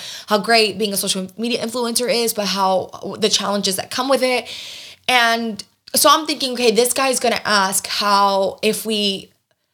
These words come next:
had a mentor, how did, wh-, how did we learn the, the skills that we have?" But instead, he asked Chris about sh-, like, shoulders. Chris, like, he's like, "Yeah, hey man, I wanna ask you something about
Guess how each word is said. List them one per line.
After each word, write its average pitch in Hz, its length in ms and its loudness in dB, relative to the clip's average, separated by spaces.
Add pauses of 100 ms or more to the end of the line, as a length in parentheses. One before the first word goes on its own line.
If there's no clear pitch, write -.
(140)
had 233 160 2
a 214 100 0
mentor, 226 640 2
how 208 240 2
did, 208 140 -4
wh-, 190 520 -2
how 226 140 2
did 220 140 -4
we 208 100 0
learn 220 300 2
the, 202 240 -2
the 190 120 -4
skills 214 340 4
that 190 100 -2
we 196 100 -2
have?" 247 400 0 (300)
But 247 100 6
instead, 277 640 4 (300)
he 254 180 2
asked 214 320 2
Chris 190 460 0
about 196 400 0 (340)
sh-, - 240 2
like, 226 180 4
shoulders. 233 500 2
Chris, 214 200 2 (120)
like, 214 200 4
he's 208 140 -4
like, 202 220 0
"Yeah, 269 340 2 (240)
hey 285 120 2
man, 277 160 2
I 254 40 4
wanna 254 160 0
ask 240 300 2
you 226 40 -6
something 233 220 -4
about 208 400 0